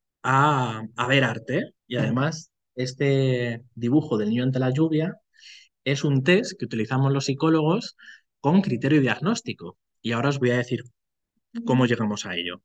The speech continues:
Respecto al desarrollo de la habilidad cognitiva necesaria para creer, para entender el arte y para crearlo, existe un proceso complejo.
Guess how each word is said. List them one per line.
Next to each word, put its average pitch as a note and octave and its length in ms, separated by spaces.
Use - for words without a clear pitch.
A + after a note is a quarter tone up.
Respecto C#3 520
al C3+ 100
desarrollo C#3+ 560
de G3 80
la F3+ 80
habilidad D#3 440
cognitiva C#3 680
necesaria A#2 760
para A2+ 240
creer, C#3 420
para A#2 260
entender A#2+ 680
el A2+ 160
arte E3+ 380
y E3+ 100
para A2 200
crearlo, D#3 560
existe G3 640
un E3+ 200
proceso D3+ 440
complejo. A#2 580